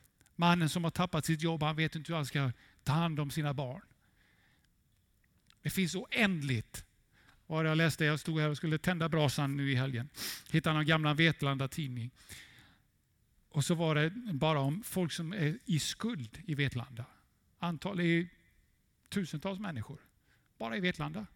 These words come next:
Som bara håller på att drunkna i skuld.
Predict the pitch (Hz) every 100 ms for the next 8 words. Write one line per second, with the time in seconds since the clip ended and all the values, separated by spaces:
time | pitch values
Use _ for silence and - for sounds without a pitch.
0 | _ _ _ _ _ _ _ _ _ _
1 | - 190 190 175 - - 196 190 190 151
2 | 123 175 190 131 - 139 175 - 202 247
3 | -